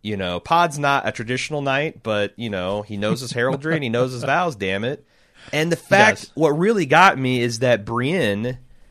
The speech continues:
Speaker 1: which I don't even think she knows this. I, I'm not sure if this is what, is, is Jamie divulged this in, in the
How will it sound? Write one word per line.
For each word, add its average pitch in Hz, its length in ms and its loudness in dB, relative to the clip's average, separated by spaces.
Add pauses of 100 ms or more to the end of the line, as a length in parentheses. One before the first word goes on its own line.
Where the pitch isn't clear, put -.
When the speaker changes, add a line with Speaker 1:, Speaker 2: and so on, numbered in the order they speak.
(380)
Speaker 1:
which 131 180 -2
I 185 100 4
don't 269 120 2
even 220 140 0
think 170 160 -2
she 156 220 -4
knows 147 520 -4
this. 80 460 -6
I, 117 120 -2
I'm 165 180 -2
not 170 100 -2
sure 170 140 -4
if 139 80 -6
this 139 200 -4
is 120 180 -10
what, 123 180 -4
is, 104 160 -8
is 92 260 -10
Jamie 120 460 -6
divulged 101 460 -6
this 101 200 -6
in, 95 360 -8
in 90 260 -10
the 87 240 -10